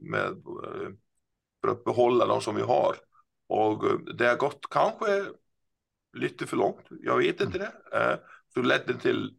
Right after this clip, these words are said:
Speaker 1: att vi ytterligare får problem. Det är ju, beskrivs ju hur uppe i, var det Västerbotten eller Norrbotten, där, där de svarade IVO, eh, när IVO sa: "Ni behöver öppna fler vårdplatser." Och då sa de: "Ja, om vi öppnar fler vårdplatser så kommer fler sjuksköterskor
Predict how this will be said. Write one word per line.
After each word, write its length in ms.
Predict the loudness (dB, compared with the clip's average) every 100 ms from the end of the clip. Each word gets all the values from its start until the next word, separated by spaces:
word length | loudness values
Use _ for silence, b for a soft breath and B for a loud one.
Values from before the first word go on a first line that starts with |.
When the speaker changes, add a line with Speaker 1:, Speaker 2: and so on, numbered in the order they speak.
| _ -10
Speaker 1:
att 160 | -4
vi 100 | -2
ytterligare 360 | -2 0 0 0
får 180 | -2 -4
problem. 520 | -4 0 0 -2 -4
Det 100 | -4
är 40 | 0
ju, 260 | 0 -2
beskrivs 540 | -2 -2 0 0 0 0
ju 80 |
hur 200 | 2 4
uppe 200 | 2 0
i, 240 | -2 -2 -6 B B B B B B B B B _ _ _
var 160 | 0 4
det 60 |
Västerbotten 540 | 4 2 0 0 2 2
eller 140 | 2
Norrbotten, 500 | 2 2 2 0 0
där, 220 | 2 2
där 320 | 2 0 2 2
de 100 | 4
svarade 440 | 4 6 4 4
IVO, 760 | 2 0 -2 0 2 2 2 0 -2 B B -2 2
eh, 220 | 4 4
när 420 | 0 0 -2 0
IVO 180 | 2 4
sa: 160 | 4
"Ni 100 | 4
behöver 400 | 4 4 4 0
öppna 240 | -2 -2 0
fler 160 | 2
vårdplatser." 680 | 4 2 2 0 2 -2 -2
Och 120 | -2
då 160 | 0 -2
sa 220 | 2 0
de: 120 | 2
"Ja, 280 | 2 4 4
om 140 | 2 0
vi 320 | -2 -2 -6
öppnar 280 | -6 -4 -4
fler 180 | 0 0
vårdplatser 540 | 0 -2 -2 -4 -4
så 120 | -8
kommer 200 | -8 -10
fler 200 | -4 -4
sjuksköterskor 600 | -4 -6 -6 -10 -8 -8